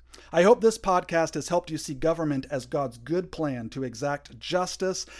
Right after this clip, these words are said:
and promote goodness for the flourishing of life and the expansion of the gospel.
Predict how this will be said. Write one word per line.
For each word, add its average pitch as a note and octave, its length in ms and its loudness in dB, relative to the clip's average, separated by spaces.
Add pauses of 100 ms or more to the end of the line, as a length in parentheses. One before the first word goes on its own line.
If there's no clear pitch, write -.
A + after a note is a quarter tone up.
(120)
and D3 120 -2
promote D3+ 340 2 (320)
goodness E3 560 4
for E3+ 120 -4
the C#3 100 -4
flourishing G3 520 0
of A#2+ 140 -4
life G3 600 2 (200)
and C#3+ 140 -2
the C#3+ 80 -2
expansion F#3 720 4
of D#3+ 60 4
the D#3 60 -6
gospel. C#3+ 640 -4